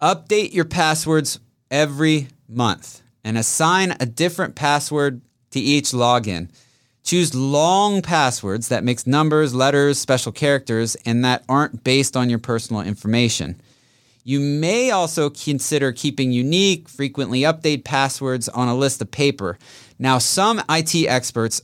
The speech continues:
are gonna frown on the idea of writing passwords down. I get it. But keeping a hard copy list can be appropriate for some of the accounts that you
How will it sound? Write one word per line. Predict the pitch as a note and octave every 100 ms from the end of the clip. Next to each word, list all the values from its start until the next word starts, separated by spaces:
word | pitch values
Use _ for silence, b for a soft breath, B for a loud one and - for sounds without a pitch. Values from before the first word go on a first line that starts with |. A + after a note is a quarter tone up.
| -
are | B2+
gonna | C3 D3+ C3
frown | - C#3+ D3 C#3+ C3+
on | B2
the | A#2+
idea | A#2 A2+ A#2
of | G#2+
writing | A#2 A#2 A2
passwords | A#2+ A2+ A2 A2+ G#2
down. | - G#2 D#2+ - - -
I | G2+
get | G#2+ G2+
it. | E2+ - b b b b b
But | - E3 C3 - _
keeping | - E3+ F#3 E3
a |
hard | C#3 F#3 G3+ G#3+ D#3+
copy | F3+ E3+ E3 C#3+
list | C#3 E3+ E3 B2+ -
can | C#3
be | C3+
appropriate | B2+ B2 - F#3+ G#3+ C3 G#2+ -
for | A#2+
some | - D3
of |
the | C3+
accounts | A#2 D#3+ D3+ -
that | A#2+
you | A#2